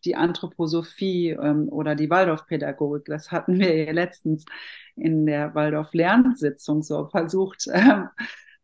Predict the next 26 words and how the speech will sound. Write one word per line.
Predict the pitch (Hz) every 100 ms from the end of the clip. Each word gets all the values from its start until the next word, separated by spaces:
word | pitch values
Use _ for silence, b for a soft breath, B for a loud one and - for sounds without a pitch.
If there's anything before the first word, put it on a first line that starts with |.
| -
zu | - 208
fassen, | 208 226 220 - 175
was | 160 170
die | - 156
Grundlage | - 208 165 143 143 143
unserer | 156 151 156 160
Arbeit | 151 160 151 - -
eigentlich | 143 151 147 151 156
ist. | - 277 - -
Und, | - 151 151 147 - - -
ähm, | 156 151 147 151 156 -
ohne | 190 185
diese | 165 165 170
Grundlage | 156 180 196 196 185 185 185 180 _
wären | 165 185 196
wir | 180 170
keine | 170 170 160 151
Waldorfschule. | 143 143 139 143 - 143 139 131 151 - _
Also | 151 151 156
egal, | 151 151 151 170 160
wie | 214 185
weit | 156 175 -
die |
Anthroposophie | 165 165 170 160 156 165 - 180
jetzt | 160 151 -
da, | 160 151 151